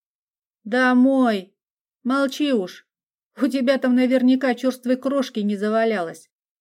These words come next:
проворчала сердобольная тетушка. "К себе веду! Накормлю хоть!" Алита собиралась сказать, что не хочет есть,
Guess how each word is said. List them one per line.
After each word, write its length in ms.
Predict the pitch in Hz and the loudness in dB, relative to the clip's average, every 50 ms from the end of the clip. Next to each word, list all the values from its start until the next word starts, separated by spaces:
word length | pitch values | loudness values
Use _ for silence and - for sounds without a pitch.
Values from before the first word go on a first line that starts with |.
| _ _ _ _ _ _ _ | _ _ _ _ _ _ _
проворчала 600 | - 196 202 185 208 208 214 - 214 190 185 185 | -10 -8 -6 -4 -6 -6 -6 -6 -6 -6 -4 -6
сердобольная 720 | 185 - 202 185 180 202 190 185 190 180 180 175 180 185 | -8 -10 -12 -8 -8 -8 -6 -6 -6 -8 -8 -8 -10 -12
тетушка. 540 | 185 - 196 170 - 160 - - 165 160 165 _ _ _ _ _ _ _ _ _ _ _ _ _ _ | -10 -10 -12 -12 -12 -14 -16 -16 -20 -20 -20 _ _ _ _ _ _ _ _ _ _ _ _ _ _
"К 60 | - | -20
себе 420 | - - 254 269 247 240 285 294 277 | -6 -2 -2 0 0 0 0 0 2
веду! 480 | 247 247 226 190 196 175 165 - _ _ _ _ _ _ _ _ _ _ _ | 2 2 0 0 -2 -6 -6 -12 _ _ _ _ _ _ _ _ _ _ _
Накормлю 640 | _ 214 226 240 233 254 247 240 233 240 247 247 254 247 | _ -4 -4 -2 0 0 0 2 2 2 2 2 2 0
хоть!" 360 | 254 - 180 170 - - _ _ _ _ _ _ _ _ _ _ _ _ _ _ _ _ _ _ _ _ _ _ _ _ _ | -2 -4 -8 -8 -10 -16 _ _ _ _ _ _ _ _ _ _ _ _ _ _ _ _ _ _ _ _ _ _ _ _ _
Алита 340 | 214 220 240 240 240 247 226 | -2 0 0 0 0 -2 -2
собиралась 540 | - 240 202 226 220 226 220 214 214 214 | -2 -2 -2 0 0 0 0 0 -2 -4
сказать, 360 | - - 226 220 220 220 208 214 | -4 -6 -6 -4 -2 -4 -4 -6
что 200 | - - 233 220 | -6 -4 0 2
не 100 | 226 240 | 2 2
хочет 400 | - - 349 349 - - 214 - | 0 0 -4 -4 -2 -4 -8 -10
есть, 480 | 190 180 180 170 165 - - _ _ | -10 -10 -10 -10 -10 -12 -18 _ _